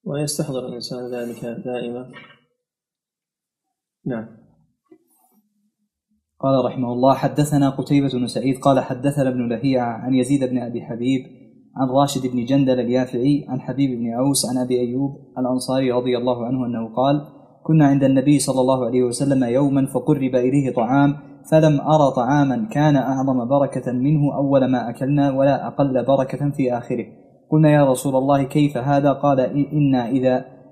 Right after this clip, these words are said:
Speaker 2: إنا ذكرنا اسم الله حين أكلنا، ثم قعد من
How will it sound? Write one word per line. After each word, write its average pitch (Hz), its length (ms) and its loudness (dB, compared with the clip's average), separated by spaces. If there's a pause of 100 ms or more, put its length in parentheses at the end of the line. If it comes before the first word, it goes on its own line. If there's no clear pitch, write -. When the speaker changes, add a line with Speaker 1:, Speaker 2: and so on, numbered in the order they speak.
Speaker 2:
إنا 151 260 6
ذكرنا 143 400 2
اسم 131 220 -2
الله 131 380 0
حين 143 280 0
أكلنا، 151 760 0
ثم 135 220 0 (100)
قعد 135 280 2
من 123 240 0